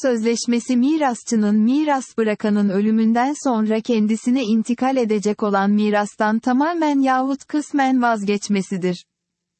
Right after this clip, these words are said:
Miras taksim sözleşmesini ise mirasçılar arasında payların oluşturulması ve fiilen alınması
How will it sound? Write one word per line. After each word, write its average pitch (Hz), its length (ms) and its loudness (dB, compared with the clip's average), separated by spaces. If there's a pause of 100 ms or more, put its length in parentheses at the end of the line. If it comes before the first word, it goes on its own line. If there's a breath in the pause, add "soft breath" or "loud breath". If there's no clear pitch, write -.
(140)
Miras 302 440 0
taksim 277 540 -2
sözleşmesini 247 880 0
ise 196 300 -2
mirasçılar 247 760 0
arasında 226 560 0
payların 240 540 0
oluşturulması 214 1000 -2
ve 269 120 0
fiilen 311 460 0
alınması 233 520 0